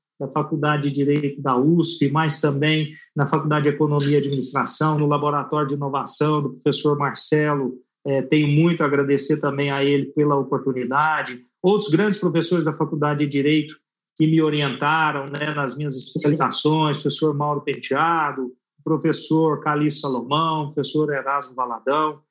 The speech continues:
Sou muito grato a todos eles. E também fiz o L L M no insper e fiz, é, o cead, que é em administração na F G V. Então, hoje ainda continuo estudando, gosto muito de estudar, de me aperfeiçoar,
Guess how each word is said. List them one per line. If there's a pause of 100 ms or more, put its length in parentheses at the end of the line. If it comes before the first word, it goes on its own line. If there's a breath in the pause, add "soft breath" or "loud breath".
(180)
Sou
muito
grato
a
todos
eles. (200)
E
também
fiz
o
L
L
M
no
insper (240)
e
fiz,
é,
o
cead,
que
é
em
administração
na
F
G
V. (360)
Então,
hoje
ainda
continuo
estudando,
gosto
muito
de
estudar,
de
me
aperfeiçoar,